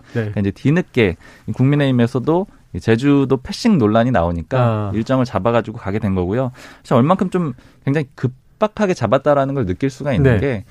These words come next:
Speaker 2: 원래 이제 이런 일정이 있으면 기자들한테 사전에 공지를 해줘요. 그러니까 어느 정도
Speaker 1: 네,
Speaker 2: 차편을
Speaker 1: 네.
Speaker 2: 타고 오면은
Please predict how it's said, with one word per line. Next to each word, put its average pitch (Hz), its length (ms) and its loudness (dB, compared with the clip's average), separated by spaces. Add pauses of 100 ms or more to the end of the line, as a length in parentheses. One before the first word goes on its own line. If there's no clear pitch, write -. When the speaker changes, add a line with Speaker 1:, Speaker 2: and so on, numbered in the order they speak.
(500)
Speaker 2:
원래 139 160 0
이제 135 100 -2
이런 151 240 2
일정이 139 380 0
있으면 143 360 -4
기자들한테 135 640 0
사전에 180 480 -2
공지를 147 460 0
해줘요. 101 240 -2
그러니까 82 320 -8
어느 127 240 0
정도 165 220 2
Speaker 1:
네, 185 40 6
Speaker 2:
차편을 170 400 2
Speaker 1:
네. 175 60 -4
Speaker 2:
타고 170 300 0
오면은 117 500 -2